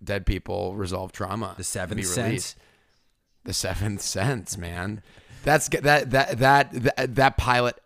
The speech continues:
Speaker 1: is, has been, if not, like, shot and, and made, it's, it, the script is
Speaker 2: Cut
Speaker 1: out
Speaker 2: this
Speaker 1: there. I mean,
Speaker 2: part
Speaker 1: that's,
Speaker 2: out.
Speaker 1: like
Speaker 2: Let's write it.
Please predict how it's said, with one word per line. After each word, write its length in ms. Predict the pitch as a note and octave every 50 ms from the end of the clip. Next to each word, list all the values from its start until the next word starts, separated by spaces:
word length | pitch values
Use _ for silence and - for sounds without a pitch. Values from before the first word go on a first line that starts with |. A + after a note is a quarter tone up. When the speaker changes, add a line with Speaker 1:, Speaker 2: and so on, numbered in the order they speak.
| _ _ -
Speaker 1:
is, 320 | A#2+ A#2+ A#2 G#2+ F#2+ - - -
has 380 | - - A#2+ A#2+ A#2 A#2+ G2
been, 360 | G2+ E2+ A#2 G#2+ G#2 G#2+ G#2 - -
if 160 | A#2+ A2 -
not, 300 | C3 B2 A#2+ A#2 - _ _ _ - -
like, 200 | G#2+ G2 G2 -
shot 440 | - - - A2 F#2+ F#2+ G2 F#2+ - -
and, 260 | F#2+ F#2 F2+ F#2 - -
and 180 | G2 F2+ F2+ F2
made, 460 | F2 F2 F#2+ G2 G2 F#2+ F#2+ F#2 - -
it's, 260 | F#2 E2+ - - - - -
it, 280 | - F#2+ F#2+ F#2 -
the 160 | - G2+ F#2+ F2+
script 320 | - - - F#2 F2+ - F2+
is 100 | F2 -
Speaker 2:
Cut 160 | B2 D#3+ E3
Speaker 1:
out 40 | -
Speaker 2:
this 120 | D#3 C#3+ -
Speaker 1:
there. 40 |
I 40 | F#2+
mean, 40 | -
Speaker 2:
part 160 | C#3 B2+ A#2
Speaker 1:
that's, 160 | A2+ A2 A2+ G#2+
Speaker 2:
out. 40 | F#2+
Speaker 1:
like 140 | F2+ -
Speaker 2:
Let's 180 | G#2 G#2 - -
write 200 | G#2 G2 G#2+ G#2+
it. 140 | F#2+ E2 -